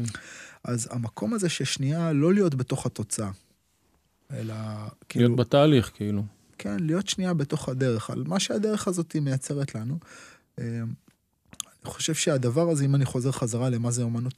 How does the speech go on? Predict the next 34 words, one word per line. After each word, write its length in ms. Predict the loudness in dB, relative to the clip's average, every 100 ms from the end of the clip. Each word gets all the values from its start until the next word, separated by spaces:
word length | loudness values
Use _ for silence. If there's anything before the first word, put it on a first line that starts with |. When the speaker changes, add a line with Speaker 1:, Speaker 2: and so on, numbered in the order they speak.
| -12
Speaker 1:
פנימית, 440 | -8 -6 -6 -6
אני 180 | -8 -8
חושב 160 | -6
שהדבר 460 | -4 -4 -2 -2 -2
הזה 260 | -2 -2 -4
הרבה 340 | -4 -4 0 2
יותר 220 | 2 0
מאפשר 460 | -2 -4 -6 -6 -4
לנו 340 | -2 -2 -4 -8 -18 -20 -14 -4
ללמוד 420 | 0 2 4 4
את 140 | 2
עצמנו. 560 | 0 -4 -4 0 2 2 -2 _ _ _ _ _ 0
Speaker 2:
אני 140 | 2
מסכים 340 | 2 0 -2 -2
איתך. 220 | -2 -6 -6 -8 _ -10
Speaker 1:
ואני 1600 | -10 -10 -4 0 2 2 0 _ _ _ _ _ _ -4 0 0
חושב 200 | -2 -4
שהוא 200 | 0 -2
פחות 320 | -2 0 0 0 _
פרקטי, 440 | 2 2 0 -4 -6 -6 _ _ _ _ _ -8
במובן, 400 | -6 -4 -2 -4
אתה 160 | -2
נותן 240 | -2 2 4
לזה 220 | 4 4
הסבר 260 | 4 4
יפה 260 | 2 2 -2
עכשיו, 300 | -2 0 0
אני 80 | -2
עושה 180 | -4 -2
את 60 |
זה 100 | 0
לאט, 320 | 2 4 4
אני 140 | 2 0
לומד 280 | 4 4